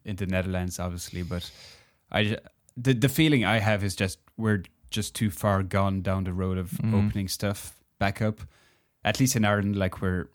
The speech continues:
Speaker 1: there's no more covid pretty much. I just don't see how they're gonna just start going back again, like, two years and a half later. Um,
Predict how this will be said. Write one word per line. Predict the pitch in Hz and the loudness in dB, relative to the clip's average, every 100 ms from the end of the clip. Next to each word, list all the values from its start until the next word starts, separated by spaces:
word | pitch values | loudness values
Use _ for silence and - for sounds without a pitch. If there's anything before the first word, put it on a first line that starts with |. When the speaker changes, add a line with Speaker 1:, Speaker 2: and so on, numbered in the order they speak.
| _ _ _ | _ _ _
Speaker 1:
there's | 104 110 98 90 | -14 -6 -4 -2
no | 101 92 | -4 -2
more | 92 | -4
covid | 90 - 92 101 92 | -6 -4 -4 -4 -4
pretty | 110 | -4
much. | 107 113 - - _ | -2 -4 -6 -12 _
I | 104 92 - - | -4 -4 -8 -10
just | 98 - - | -8 -6 -4
don't | 98 95 | -2 -2
see | - 104 98 | -4 -4 -2
how | 90 90 92 90 87 - - - - - - | -2 0 0 -2 -6 -10 -18 -20 -20 -20 -6
they're | 92 | -4
gonna | 90 95 92 90 | -2 -2 -2 -4
just | - 92 - _ | -6 -10 -10 _
start | - - 95 87 | -10 -2 -2 0
going | 107 95 92 | -2 0 0
back | 92 87 - | 0 -2 -4
again, | 110 92 95 90 87 87 | -6 -4 -4 -2 -2 -4
like, | 87 82 - _ | -6 -8 -10 _
two | - - | -8 -4
years | 95 90 | -4 -4
and | 90 | -6
a | 87 | -6
half | 85 85 87 | -4 -6 -6
later. | 85 85 82 85 - _ _ _ _ _ - | -6 -6 -4 -6 -10 _ _ _ _ _ -12
Um, | 90 85 80 80 78 85 | -6 -4 -4 -6 -8 -10